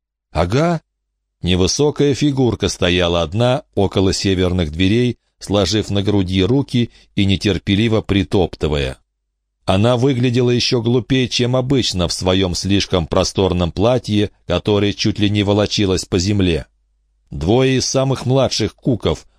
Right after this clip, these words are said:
мальчишки-двойняшки, стояли рядом с ней в таких же не по росту больших комбинезонах. Куки жили далеко от школы, и им полагалось ездить на автобусе,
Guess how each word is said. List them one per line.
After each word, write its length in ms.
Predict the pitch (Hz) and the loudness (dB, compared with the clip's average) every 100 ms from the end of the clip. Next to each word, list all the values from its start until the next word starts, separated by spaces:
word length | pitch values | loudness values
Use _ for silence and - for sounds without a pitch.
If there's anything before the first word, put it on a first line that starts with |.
| _ | _
мальчишки-двойняшки, 1300 | 85 101 - 135 - 123 107 127 139 139 107 - 95 | -2 0 0 -2 -2 -2 0 0 0 0 -2 -4 -6
стояли 520 | - 98 95 98 92 | -4 0 2 2 0
рядом 340 | 92 92 90 90 | 0 0 -2 -4
с 120 | - | -2
ней 200 | 98 90 | -2 -2
в 80 | - | -2
таких 400 | 95 - 101 82 | -4 -2 -2 0
же 120 | 90 | 0
не 140 | 92 | 0
по 160 | - 92 | 0 2
росту 340 | 95 82 - | 2 0 -2
больших 480 | 82 92 87 98 85 | 0 0 0 -2 -2
комбинезонах. 920 | 92 90 92 92 80 90 80 76 - _ _ _ _ _ _ | -2 0 0 0 0 0 0 -2 -8 _ _ _ _ _ _
Куки 320 | - 120 - | -2 0 0
жили 280 | 113 123 117 | 0 2 0
далеко 480 | 110 117 113 127 120 | 0 0 0 2 0
от 80 | 117 | 0
школы, 520 | - 151 139 90 69 - _ - | -2 0 2 0 -2 -8 _ -4
и 140 | 85 | 0
им 100 | 107 | 0
полагалось 680 | - 120 120 117 127 123 - | 2 2 2 0 0 0 -2
ездить 460 | 107 120 101 110 117 | -2 -2 0 -2 0
на 140 | 120 | -2
автобусе, 680 | 113 - 156 92 87 82 73 | -2 -2 0 0 -2 -4 -8